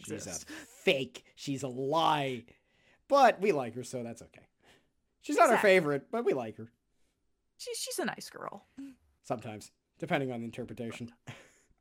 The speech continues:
Speaker 1: The other thing, because this, the Three Kingdoms Tales, not the book, has been around for well over a thousand years. Like,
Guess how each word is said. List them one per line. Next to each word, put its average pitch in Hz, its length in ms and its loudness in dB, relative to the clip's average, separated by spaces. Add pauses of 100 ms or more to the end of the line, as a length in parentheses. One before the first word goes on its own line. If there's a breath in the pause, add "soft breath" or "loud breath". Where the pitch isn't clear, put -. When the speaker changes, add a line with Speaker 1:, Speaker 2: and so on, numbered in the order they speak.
(1120 soft breath)
Speaker 1:
The 208 220 0
other 208 240 8
thing, 180 260 4
because 156 380 2
this, 160 320 -2
the 180 340 0
Three 247 280 -2
Kingdoms 185 500 2
Tales, 233 640 2
not 170 200 2
the 131 100 -4 (300)
book, 131 360 -2 (280)
has 147 160 -2
been 151 140 -2
around 143 280 0
for 131 320 -2 (400)
well 156 420 2
over 139 400 0
a 135 80 -6
thousand 135 540 -4
years. 123 400 -2
Like, 131 320 -4